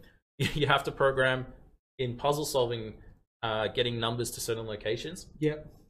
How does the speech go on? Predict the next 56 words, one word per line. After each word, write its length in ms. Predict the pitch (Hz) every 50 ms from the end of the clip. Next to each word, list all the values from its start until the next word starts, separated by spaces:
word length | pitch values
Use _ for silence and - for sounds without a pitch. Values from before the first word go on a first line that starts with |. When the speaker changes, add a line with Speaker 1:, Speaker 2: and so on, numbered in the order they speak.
| _ -
Speaker 1:
Uh, 180 | 113 110 110 107
so 160 | - - 147
it, 80 | 135 131
it, 300 | 147 160 156 175 170 170 170
it's 120 | 170 -
a 60 | 180
really 280 | 170 190 196 202 208 175
cool, 520 | - - - 170 170 165 165 160 156 139
um, 420 | 135 131 135 131 131 127 123 120 131
you 60 | 127 113
know, 60 | -
pick, 300 | - - 151 - - -
pick 180 | - - 156 -
this 160 | 156 143 -
up, 340 | 143 139 127 127 127 - -
take 200 | - 143 135 135
it 80 | 135
over 120 | 131 127 123
here, 420 | 117 123 123 120 120 120 120 120 -
Speaker 2:
Yep, 20 | -
yep. 160 | 160 156 -
Speaker 1:
drop 220 | 147 151 120 - 113
it 80 | - -
here. 200 | 110 107 92 - - - - - - _ _ _ _ _ _ _ -
And 100 | 123 120
then 140 | 120 120 120
you 80 | 120 120
kind 180 | 120 127 117
of 120 | 117 110 -
go 100 | 120 113
through 160 | - - 113
sequences 480 | - - 113 - 117 110 - 113 101 101
and 160 | 104 107 110
loops 240 | 110 104 - - -
to 80 | -
get 180 | 98 104 98 -
your, 360 | 113 107 101 101 98 98 123 135 -
your 80 | 110 -
people 380 | - 131 131 127 117 107 107
or 100 | 110 110
your 120 | 107 98 95
workers 360 | 104 107 107 - 120 117 -
to 100 | - 113
do 140 | 104 117 110
that. 180 | - - - - - 165
Speaker 2:
Yeah. 240 | 143 143 139 131 123 120
Speaker 1:
So 120 | - - 175
I, 280 | 196 208 - - 190
I'm, 100 | 208 208
I'm 120 | 196 208 202
pretty 160 | 254 233 185
Speaker 2:
Is 40 | 165
Speaker 1:
keen 80 | 180 180
Speaker 2:
it 40 | 190
Speaker 1:
to 40 | 190
see 80 | -